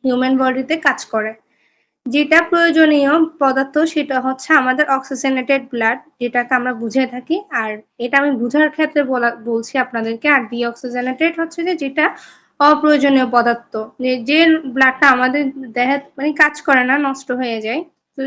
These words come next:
ওটাকে আমরা সবসময় অপ্রয়োজনীয় হিসাবে বলে থাকি। ব্রাইট রেড বলতে একেবারে গাঢ় লাল, যেটা লাল রং সেটাকে বুঝাইছে, যেটাকে আমরা হিমোগ্লোবিন হিসাবে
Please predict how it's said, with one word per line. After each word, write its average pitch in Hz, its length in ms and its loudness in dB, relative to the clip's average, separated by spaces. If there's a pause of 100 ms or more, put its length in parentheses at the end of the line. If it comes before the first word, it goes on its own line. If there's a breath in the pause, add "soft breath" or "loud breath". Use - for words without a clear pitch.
ওটাকে 277 340 -2
আমরা 285 200 -2
সবসময় 294 420 -4
অপ্রয়োজনীয় 226 520 -4
হিসাবে 269 300 -6
বলে 254 280 -4
থাকি। 220 340 -16 (640)
ব্রাইট 302 460 2 (160)
রেড 302 460 2
বলতে 302 340 2 (240)
একেবারে 269 840 2 (360)
গাঢ় 277 260 6 (720 soft breath)
লাল, 269 340 4
যেটা 247 380 0 (480)
লাল 254 560 2
রং 277 260 2
সেটাকে 277 500 2
বুঝাইছে, 254 720 -2
যেটাকে 254 320 0
আমরা 262 140 0
হিমোগ্লোবিন 262 640 0
হিসাবে 247 500 -4